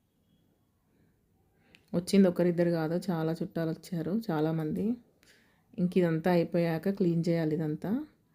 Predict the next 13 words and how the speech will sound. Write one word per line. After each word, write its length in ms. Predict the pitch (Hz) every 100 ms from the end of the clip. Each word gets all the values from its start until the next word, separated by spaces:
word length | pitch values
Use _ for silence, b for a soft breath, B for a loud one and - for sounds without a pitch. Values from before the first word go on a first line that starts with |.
| b b b b b -
ఎవరు 220 | 165 165
ఖాళీగా 340 | 175 180 170 170
ఉంటే 220 | 170 190
వాళ్ళు 220 | 202 170 165
చేస్తారు. 480 | 165 - 165 160 254 311 b b b _ _ _ _ _ _ _ _ _ _ _ _ _ _ _ _ _ _ _ _ _ _ _ _ _ _ _ _ _ _ _ _ _ _ _ _ _ _ _ _ _ _ _ _
నాకు 300 | 214 208 202 285 302
ఎక్కువసేపు 480 | 202 202 208 208 202
వంట 180 | 190 180
దగ్గర 260 | 180 185 185
నిల్చోవడం 480 | 180 175 180 175
అంటే 200 | 175 175 196
చిరాకు 360 | - 175 165 170
వస్తుంది. 440 | 170 - 160 160